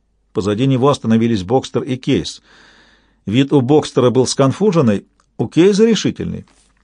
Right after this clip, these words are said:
Грефт мельком оглядел Татца, Тимару и Сильве, будто мысленно прикидывал, что представляет собой каждый из них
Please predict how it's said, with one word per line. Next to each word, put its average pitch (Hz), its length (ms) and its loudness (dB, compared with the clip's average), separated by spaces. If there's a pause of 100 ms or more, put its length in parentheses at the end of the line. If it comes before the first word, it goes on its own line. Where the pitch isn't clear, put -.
(580)
Грефт 123 380 0
мельком 147 420 2
оглядел 135 420 2
Татца, 143 540 -2
Тимару 127 420 -2
и 123 160 -6
Сильве, 139 480 -2 (840)
будто 117 380 0
мысленно 151 480 2
прикидывал, 135 540 0
что - 240 0
представляет 131 640 0
собой 120 240 -2
каждый 113 380 0
из 107 100 -8
них 85 260 -10